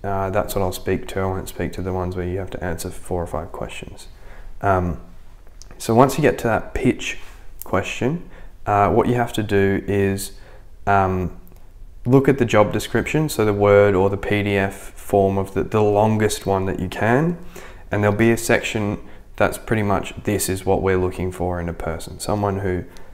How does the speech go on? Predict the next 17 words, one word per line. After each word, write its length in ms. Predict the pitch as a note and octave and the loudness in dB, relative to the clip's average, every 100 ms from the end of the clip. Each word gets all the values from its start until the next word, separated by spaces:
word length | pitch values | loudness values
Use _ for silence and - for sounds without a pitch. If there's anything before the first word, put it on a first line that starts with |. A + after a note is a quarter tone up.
| - | -12
you 80 | F#2 | -6
know, 260 | F2+ F2+ F2+ - - | -4 -2 -4 -4 2
does 320 | F#2+ F2+ - | 2 2 -2
this, 280 | F2+ - - - | -4 -6 -14 -16
someone 280 | - G2+ G#2 | -4 0 2
who 120 | G2 | 2
does 300 | F#2+ F2 F2 | 2 0 0
this, 200 | - - | -4 -6
someone 340 | - G#2+ G#2+ G#2 | -6 -2 0 0
who 100 | G2 | 0
does 260 | F2 F2 | 0 -2
this, 200 | - D#2 | -4 -6
someone 280 | - A#2 A#2 | -4 0 2
who 80 | A2 | 2
does 300 | F#2 F2 - | 0 -4 -4
this. 360 | B2+ B2+ - - - - - - - | -4 -6 -8 -14 -16 -16 -16 -16 -6
Um, 540 | F#2+ F2+ F2 F2 - | -2 0 0 -4 -8